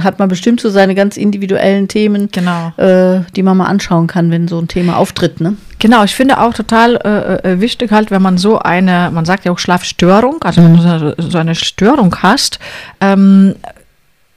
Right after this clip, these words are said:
Speaker 2: ich finde es schön, sich mit sich selbst auseinanderzusetzen und wirklich alles zu untersuchen und auszuprobieren.
Speaker 1: Mhm.
Speaker 2: Eben dann vielleicht den Tee wegzulassen oder vielleicht, äh, vielleicht Vorhang zu, wenn es zu hell ist oder vielleicht, weißt du so,
Speaker 1: Mhm,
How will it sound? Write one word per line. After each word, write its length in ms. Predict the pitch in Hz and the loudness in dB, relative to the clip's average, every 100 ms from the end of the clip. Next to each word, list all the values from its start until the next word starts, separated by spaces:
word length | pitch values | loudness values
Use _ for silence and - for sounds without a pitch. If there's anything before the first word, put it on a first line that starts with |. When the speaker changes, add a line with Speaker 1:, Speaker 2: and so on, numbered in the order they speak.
| _ - | _ -8
Speaker 2:
ich 120 | 180 | -4
finde 240 | 247 254 | -2 0
es 380 | 208 - - - - | 0 0 -4 -8 -8
schön, 480 | - - 247 277 202 | -2 2 4 4 2
sich 160 | 196 | 2
mit 140 | 190 185 | 0 2
sich 160 | 202 | 0
selbst 280 | - 214 214 | 2 0 0
auseinanderzusetzen 840 | 185 - 185 220 208 185 185 196 190 | -6 -2 2 2 2 2 2 2 2
und 40 | |
wirklich 300 | 220 208 - - | 0 -2 -8 -2
alles 360 | 226 285 277 | 0 2 0
zu 100 | - | 2
untersuchen 600 | 233 214 185 208 277 220 | 0 2 0 0 2 2
und 120 | 185 - | 0 0
auszuprobieren. 840 | 226 240 185 - 156 147 143 196 175 | -2 -2 -6 -6 -6 -4 -2 0 0
Speaker 1:
Mhm. 60 | 196 - - | -2 -6 -2
Speaker 2:
Eben 220 | 180 180 | 0 0
dann 120 | 156 | -2
vielleicht 460 | - 151 156 - - | -4 -6 -6 -10 -14
den 260 | 151 151 | -8 -6
Tee 160 | 147 233 | -4 -2
wegzulassen 640 | 233 - 196 175 190 - | -2 -4 -4 -2 -4 -4
oder 260 | 175 165 151 | -6 -6 -8
vielleicht, 480 | 156 156 151 151 - | -6 -4 -4 -4 -10
äh, 320 | - 147 147 - - - - | -6 -6 -6 -12 -20 -20 -16
vielleicht 340 | - 156 143 | -10 -8 -8
Vorhang 380 | - 180 180 180 | -2 0 2 0
zu, 280 | - 208 185 | 2 2 2
wenn 120 | 160 | 0
es 160 | 160 | -2
zu 160 | - 160 | -4 2
hell 240 | 170 226 | 4 4
ist 240 | 233 196 - | 2 -2 -2
oder 180 | 160 151 | -4 -4
vielleicht, 300 | - 160 - | -2 -2 0
weißt 220 | 196 214 | -4 -2
du 60 | |
so, 100 | 208 | 0
Speaker 1:
Mhm, 60 | 190 | 2